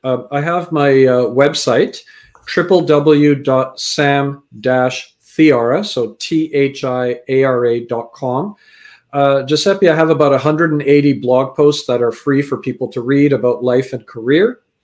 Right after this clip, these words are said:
Uh, I'm also on LinkedIn, as well as Twitter and Instagram. Those are all the places you can find me. Um,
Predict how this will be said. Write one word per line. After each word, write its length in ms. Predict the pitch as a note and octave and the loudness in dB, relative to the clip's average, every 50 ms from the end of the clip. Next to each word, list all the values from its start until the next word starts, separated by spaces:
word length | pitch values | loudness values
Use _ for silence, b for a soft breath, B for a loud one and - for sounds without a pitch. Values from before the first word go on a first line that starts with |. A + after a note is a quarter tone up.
| b b b b b b b b - | b b b b b b b b -4
Uh, 160 | C3 C3 B2+ B2+ | -4 -2 0 0
I'm 140 | C#3+ D3 | 0 2
also 340 | D3 D3+ D#3+ D#3+ - E3 D#3 | 2 0 0 2 2 2 2
on 160 | D3+ C#3+ C#3 | 4 2 2
LinkedIn, 800 | C3+ C3+ C#3+ C#3+ C#3+ C#3 C#3+ D#3 D3+ D#3 F3 G3 A3 B3 A#3+ G#3+ _ _ - | 2 2 2 2 2 -2 0 0 0 0 0 -2 -4 -6 -8 -12 _ _ -8
as 240 | C#3+ C#3 C3 B2 B2 | -6 -4 -4 -4 -2
well 180 | C3+ C#3 C#3 C#3 | 0 0 2 2
as 200 | C3+ C3+ - - | 0 -2 -4 -8
Twitter 340 | - - D#3 C#3+ D3+ D3+ | -2 2 2 4 4 4
and 160 | C#3+ C3+ C3+ C3+ | 2 2 0 -2
Instagram. 600 | C#3+ D3+ - - - D3+ D#3+ E3+ F3 G3 F#3+ C#3+ | -2 -4 -4 -6 -6 -4 -4 -4 -4 -4 -4 -2
Those 240 | C3+ C3+ C#3+ C3+ | -2 -2 -2 -2
are 100 | C#3 C3+ | -4 -8
all 280 | - B2 C3 C#3 C#3+ C#3+ | -6 -4 -2 0 0 0
the 80 | D3 D3 | 0 -2
places 440 | - - C3+ C3+ C3 - C#3+ A#2+ | -2 -2 -2 -2 -2 -4 -6 -6
you 80 | C3 C3 | -6 -8
can 160 | C3 - A#2+ | -8 -10 -16
find 360 | A2+ - - C3+ C#3 C#3+ C#3+ | -14 -10 -6 -4 -2 -2 0
me. 220 | C3 A2+ G2+ F#2+ - b b b b b b b b b b b b b - | -2 -2 -4 -8 -10 b b b b b b b b b b b b b -4
Um, 300 | C#3+ C#3+ C#3 C#3 C#3 C#3 | 0 2 2 2 0 -4